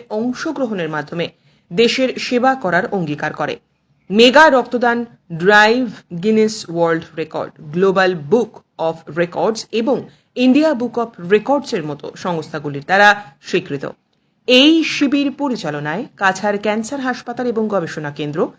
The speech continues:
এবং আসাম বিশ্ববিদ্যালয়ের সহযোগিতা ছিল মারোয়ারি যুব মঞ্চ শিলচর, মারোয়ারি যুব মঞ্চ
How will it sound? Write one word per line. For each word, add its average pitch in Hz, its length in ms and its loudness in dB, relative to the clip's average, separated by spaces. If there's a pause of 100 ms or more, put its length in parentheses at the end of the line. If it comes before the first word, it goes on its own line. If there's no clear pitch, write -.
(260)
এবং 240 280 4
আসাম 277 440 2
বিশ্ববিদ্যালয়ের 247 680 -2
সহযোগিতা 160 840 -6 (220)
ছিল 202 300 -4 (420)
মারোয়ারি 233 640 6 (160)
যুব 240 400 -2 (240)
মঞ্চ 170 360 -2
শিলচর, 202 600 0 (380)
মারোয়ারি 247 680 6
যুব 226 280 0
মঞ্চ 185 500 -2